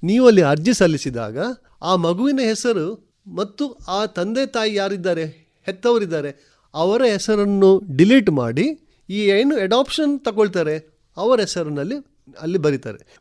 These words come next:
ಬೇಕಾದಂಥ ಹೆಸರನ್ನು ಕೂಡ ಮಗುವಿಗೆ ಇಡ್ಬೋದು, ಆದರೆ ಜನನವಾದಂತಹ ದಿನಾಂಕ ಅಲ್ಲಿ ಬದಲಾವಣೆ ಆಗುವುದಿಲ್ಲ. ಬಾಕಿ ಎಲ್ಲ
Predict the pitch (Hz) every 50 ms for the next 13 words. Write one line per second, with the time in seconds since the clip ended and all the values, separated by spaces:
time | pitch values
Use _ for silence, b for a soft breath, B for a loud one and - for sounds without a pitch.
0 | _ - 143 135 185 208 240 226 - 269 277 285 262 277 277 254 240 277 254 190
1 | 180 208 202 - 269 262 285 285 294 320 311 254 254 240 220 196 240 285 294 -
2 | 156 165 175 180 190 196 226 269 208 160 139 123 120 117 104 101 - - _ _
3 | _ _ _ _ _ 156 170 156 127 127 160 233 277 - _ _ _ _ _ _
4 | _ _ 135 127 170 180 196 220 247 269 277 269 - 269 165 165 170 170 165 165
5 | 165 156 160 165 123 156 202 240 - - _ - 156 131 123 151 185 208 247 262
6 | 269 240 - 190 165 160 220 254 170 165 151 151 147 147 170 208 214 175 143 135
7 | 131 123 123 127 123 120 - 156 143 147 160 - 160 151 156 180